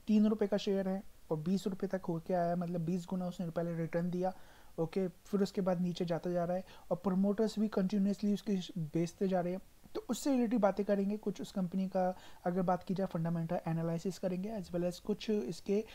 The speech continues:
uh, financial analysis भी करेंगे। तो आइए वीडियो की तरफ चलते हैं। But before that, आप video की तरफ आगे बढ़े, आपसे request करना चाहूँगा, आप हमारे channel Boss of India Share Bazaar को subscribe करें, share करें family friends के साथ,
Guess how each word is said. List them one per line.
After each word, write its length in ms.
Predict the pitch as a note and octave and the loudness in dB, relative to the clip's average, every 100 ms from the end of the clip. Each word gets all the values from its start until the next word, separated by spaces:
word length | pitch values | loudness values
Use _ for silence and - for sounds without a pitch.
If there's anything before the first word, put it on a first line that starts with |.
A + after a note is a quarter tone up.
| - - | -14 -2
uh, 80 | F3+ | 0
financial 640 | F3 G3 G3+ G3+ G#3 G#3+ - | 4 4 4 4 2 2 0
analysis 500 | F3 E3+ D#3+ - D#3+ | -2 0 -4 -4 -6
भी 60 | D#3 | -6
करेंगे। 240 | D3+ D#3 | -4 -4
तो 100 | F#3 | 0
आइए 120 | F#3 | 0
वीडियो 280 | F#3+ E3+ F3 | 0 0 -2
की 100 | G3+ | -2
तरफ 180 | F#3+ F#3+ | -4 -4
चलते 300 | F#3 D#3+ F3 | -2 -2 -2
हैं। 100 | F#3+ - - - - - - - E3+ | -6 -8 -16 -16 -16 -16 -16 -8 2
But 120 | G#3 F#3+ - - | 2 2 -4 -4
before 400 | D#3+ F#3 G#3 G#3 | 2 2 4 2
that, 180 | G3+ G#3 G3 - | 4 0 -2 -2
आप 220 | E3+ E3 | -2 0
video 440 | E3+ E3+ E3 F3+ F#3 | -2 -2 -2 -2 -2
की 120 | F3+ | -4
तरफ 220 | F3+ E3+ | -4 -4
आगे 160 | D#3+ F3+ | -2 0
बढ़े, 240 | F3 F#3+ - - - | -2 -2 -8 -10 -2
आपसे 180 | F3+ G#3+ | 2 2
request 340 | G3 A3+ - | 2 -2 -2
करना 120 | G#3 G3 | 0 0
चाहूँगा, 260 | F#3+ F#3+ | 0 -2
आप 80 | F#3+ | -2
हमारे 180 | F3 E3+ | -2 -2
channel 260 | E3+ E3 E3 | -2 -2 -2
Boss 280 | D#3+ D#3+ E3 | -2 -4 -6
of 60 | |
India 200 | E3 D#3+ | -4 -4
Share 220 | D#3+ D#3+ | -4 -6
Bazaar 260 | D#3 D#3 D#3 | -4 -4 -4
को 120 | D#3+ | -6
subscribe 380 | D#3 D3+ - E3+ | -8 -8 -4 -4
करें, 240 | - F3 | -2 -4
share 240 | E3+ G3+ G3+ | -2 0 0
करें 220 | G3 F#3 | 0 -2
family 280 | F3+ E3 E3 | -2 -4 -4
friends 260 | E3+ D3+ | -4 -6
के 80 | - | -6
साथ, 180 | D#3+ | -6